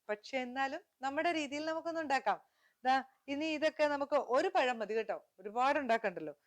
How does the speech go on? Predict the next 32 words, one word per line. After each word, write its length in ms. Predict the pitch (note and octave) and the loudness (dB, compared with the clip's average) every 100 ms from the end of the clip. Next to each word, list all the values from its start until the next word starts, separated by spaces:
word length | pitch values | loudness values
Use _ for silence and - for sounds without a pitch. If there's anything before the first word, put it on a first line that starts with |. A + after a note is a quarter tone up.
| _ _ B3+ | _ _ -2
ഈ 140 | D4 | 0
pineapple-ിന്റെ 640 | E4+ D4 C#4+ D4 D4 C#4+ | 2 2 2 0 2 4
ഒരു 180 | C#4+ C4 | 4 4
കഷ്ണം 360 | C4+ C#4 - C4 | 2 0 -2 0
ഞാൻ 200 | A#3+ A#3 | 2 2
എടുത്തതാണേ. 640 | G#3+ G3+ G#3+ E3+ F#3+ A3 _ _ _ _ - | 0 2 2 2 -2 -8 _ _ _ _ -4
ഇനിയിപ്പം 540 | B3+ C4+ C4+ C4+ D4 _ _ | -2 0 -2 -2 -4 _ _
ഇതിന്റെയും 500 | C4+ C4 C#4 D#4 E4+ | -10 -10 -4 -2 0
ഒരു 120 | D#4+ A#3+ | -2 -2
കഷ്ണം 420 | A#3 - A3 G3+ | -4 -8 -14 -12
മതി. 180 | E3 D#3 | -12 -14
ആവശ്യമുള്ള 500 | _ - - D#4 D4+ | _ -8 0 2 2
സാധനങ്ങൾ 540 | D4+ A#3+ A#3+ B3+ C4+ | 4 4 4 0 0
എന്ന് 120 | C4+ | 2
പറയുന്നത് 460 | B3+ G#3 G#3 G3 A3+ - _ A3 | 2 2 0 -2 -4 -6 _ 0
അരമുറി 400 | A3+ C4 C#4+ D#4+ | 2 2 2 2
തേങ്ങ 360 | D4+ B3 C4 | 2 2 2
എടുത്തിട്ടുണ്ട്, 600 | B3 F#3 F#3+ F3 G#3 D4 _ - | -2 -4 -8 -4 -4 -4 _ 2
കാൽ 180 | A#3+ B3 | 2 2
സ്പൂൺ 400 | - C4+ C4 G#3 | -6 -8 -8 -6
ജീരകവും 520 | G#3+ G#3+ G#3+ A#3+ D4+ _ _ _ _ _ - | -6 -4 -4 -8 -10 _ _ _ _ _ -10
രണ്ട് 200 | A#3 A3+ | -6 -4
മൂന്ന് 240 | A3+ A3+ | -6 -6
ചെറിയുള്ളി, 580 | A3+ A3 G3+ G3+ G#3 B3+ - _ A3+ | -6 -4 -2 -2 -2 -6 -8 _ -4
രണ്ടല്ലി 420 | A#3 A3 G#3 G#3 | -4 -4 -4 -2
വെളുത്തുള്ളി. 540 | G3 F#3 - F3 E3 _ | -2 -4 -6 -8 -10 _
ഇത് 160 | G3 G3 | -4 0
അരയ്ക്കണം, 600 | F3 E3 - F#3 G3+ A3+ | 0 -2 -6 -6 -6 -8
നല്ല 600 | E3+ F3 F#3 G3 F#3+ - | -8 -6 -4 -2 -2 -4
വെണ്ണ 360 | F3 F#3 G3+ A3 | -8 -8 -4 -6
പോലെ 300 | - D#3+ D#3+ | -4 -8 -8
അരയ്ക്കണം. 440 | C#3+ - E3 A3+ | -10 -16 -16 -16